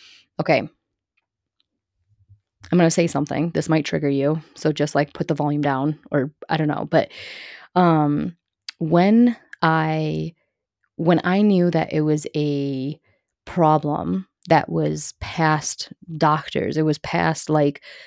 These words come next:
going to go to a dermatologist was in this moment, was when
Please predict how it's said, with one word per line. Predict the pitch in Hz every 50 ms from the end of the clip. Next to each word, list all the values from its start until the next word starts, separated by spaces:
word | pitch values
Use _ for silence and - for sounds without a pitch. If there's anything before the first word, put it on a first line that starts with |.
| - - - _
going | - 180 180 175 170
to | 170 - 165
go | 156 160 160 156 156 156
to | 160 - - 165 165 156 151 -
a | 156
dermatologist | 156 160 151 151 143 147 - - 143 139 143 147 143 156 160 160 - -
was | - 165 160 160
in | 165 151
this | 151 - -
moment, | - 135 143 143 135 131 - - _ _ - - - - - - - - _ -
was | 170 165 160
when | 165 170 160 160 160 156 160 151 160 -